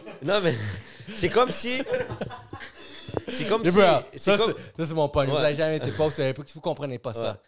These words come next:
Speaker 1: C'est comme si dans un match, un vrai match, pas un match de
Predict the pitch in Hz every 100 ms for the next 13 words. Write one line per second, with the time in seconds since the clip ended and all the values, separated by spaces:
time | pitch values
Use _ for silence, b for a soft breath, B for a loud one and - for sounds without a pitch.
0 | _ - 143 196 220 - 202 165 139 127
1 | 127 120 147 165 - - - 123 110 107
2 | 135 156 135 135 - - 180 156 127 139
3 | 139 - 110 110